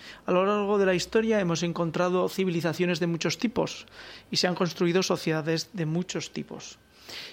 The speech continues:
Esas civilizaciones, esas sociedades estaban basadas en criterios y comportamientos de grupos, de personas. Hoy, actualmente, estamos asistiendo a que valores que eran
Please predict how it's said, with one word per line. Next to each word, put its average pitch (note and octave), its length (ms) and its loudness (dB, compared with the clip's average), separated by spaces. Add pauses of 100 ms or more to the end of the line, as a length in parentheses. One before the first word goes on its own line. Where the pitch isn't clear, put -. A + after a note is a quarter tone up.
(120)
Esas - 300 2
civilizaciones, G3+ 720 2
esas F3+ 240 0
sociedades F3 640 0
estaban F#3 400 0
basadas F#3+ 640 0 (500)
en D#3 320 -2
criterios G#3 680 2
y - 20 -4
comportamientos F#3 1040 0 (160)
de F3 180 0
grupos, - 580 -2 (240)
de D#3 120 -2
personas. - 680 -4 (920)
Hoy, G3 300 4
actualmente, F#3+ 1000 0
estamos F#3 420 0
asistiendo A3 640 2
a E3+ 160 -2
que F3 340 0
valores G3+ 580 4
que F3 200 0
eran F3 360 0